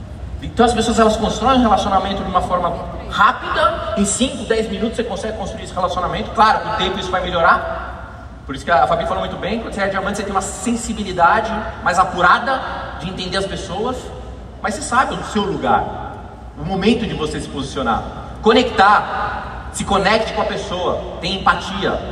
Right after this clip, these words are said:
primeiro C. Segundo, compreender. Compreender. Então se a pessoa colocar alguma objeção,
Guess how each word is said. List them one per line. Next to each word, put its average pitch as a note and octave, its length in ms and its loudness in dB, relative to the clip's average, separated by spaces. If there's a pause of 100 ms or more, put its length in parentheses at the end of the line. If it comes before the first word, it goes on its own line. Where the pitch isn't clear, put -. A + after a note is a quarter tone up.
(100)
primeiro G3 260 -2
C. F3 340 0
Segundo, - 760 2
compreender. - 1200 0 (1080)
Compreender. D#3 800 0 (680)
Então - 120 -2
se G#3 80 2
a B3+ 60 2
pessoa A#3 260 0
colocar A3 300 2
alguma A#3 340 4
objeção, G3 580 0